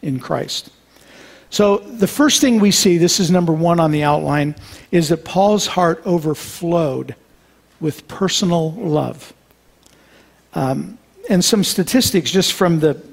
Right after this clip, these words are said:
from the chapter. The word greet is used nineteen times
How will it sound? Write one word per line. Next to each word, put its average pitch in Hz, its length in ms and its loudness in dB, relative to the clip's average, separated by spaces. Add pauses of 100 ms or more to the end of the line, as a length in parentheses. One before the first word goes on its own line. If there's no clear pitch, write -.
(140)
from 170 200 -6
the 139 100 -4
chapter. 170 480 -2 (260)
The 175 80 4
word 180 280 2
greet 170 540 2 (340)
is 160 220 2
used 185 280 2
nineteen 180 500 2
times 135 540 -6